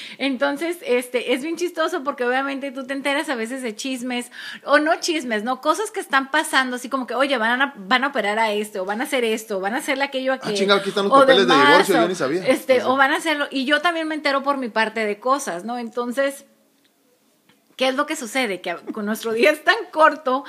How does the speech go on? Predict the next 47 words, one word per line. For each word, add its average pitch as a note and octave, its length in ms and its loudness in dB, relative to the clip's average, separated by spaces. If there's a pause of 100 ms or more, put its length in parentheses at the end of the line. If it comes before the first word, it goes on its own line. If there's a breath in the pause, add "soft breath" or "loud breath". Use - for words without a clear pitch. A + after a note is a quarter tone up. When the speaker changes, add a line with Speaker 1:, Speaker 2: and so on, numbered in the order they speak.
(600 loud breath)
Speaker 1:
que B3 440 8
yo C4 140 2
a - 20 6
veces D4 240 0
Speaker 2:
Me D4+ 80 0
Speaker 1:
digo, C4 120 2
Speaker 2:
acordé, D3 320 2
Speaker 1:
"No D4+ 180 4
voy G#4 100 8
Speaker 2:
me C#5 60 10
Speaker 1:
a C5+ 80 4
terminar D4+ 500 6
mi E4+ 140 -6
Speaker 2:
me D#4+ 140 8
Speaker 1:
día E4 120 8
Speaker 2:
acordé D4+ 200 8
de - 0 -
lo D#3 40 6
que, F4+ 140 8
Speaker 1:
platicándole D#4 460 6
de A#3+ 140 2
esas A#3 80 -2
Speaker 2:
no C#3 100 4
voy F3 100 6
a - 40 8
decir D#3 140 4
Speaker 1:
cosas". E3+ 140 10
Speaker 2:
su D#3+ 60 2
nombre, D3+ 260 4
¿verdad? C#3+ 160 2
Pero C#3 120 -2
me B2+ 120 -2
acordé A#2+ 280 -2
de C#3+ 60 2
lo C3+ 140 -2
que A#2+ 80 -4
te A2+ 140 -6
decía A2 260 -4
tu A#2+ 100 -8
comadre A#2+ 340 -4
todo B2+ 120 -4
el A#2+ 80 -6
tiempo. B2+ 260 -8
"Ah, D3 80 -8
¿no G3 100 -8
te A3+ 80 -14
platicó? A#3 400 -10